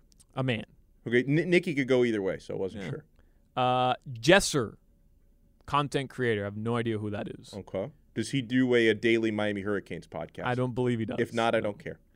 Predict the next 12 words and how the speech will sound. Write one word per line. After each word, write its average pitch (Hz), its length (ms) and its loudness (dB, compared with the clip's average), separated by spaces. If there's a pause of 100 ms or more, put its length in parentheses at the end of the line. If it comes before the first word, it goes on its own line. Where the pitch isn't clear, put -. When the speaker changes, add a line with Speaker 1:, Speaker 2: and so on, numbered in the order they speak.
(280)
Speaker 1:
Uh, 123 560 2 (120)
Simu 226 760 0
Liu, 139 460 2 (360)
an 131 80 -6
actor. - 440 -4 (460)
Simu 196 460 0
Liu, 120 320 2
I 110 80 -6
believe. 110 460 -10 (100)
Speaker 2:
Okay. 123 460 -8 (840)
Speaker 1:
Don't 107 200 -4
know. 113 220 -2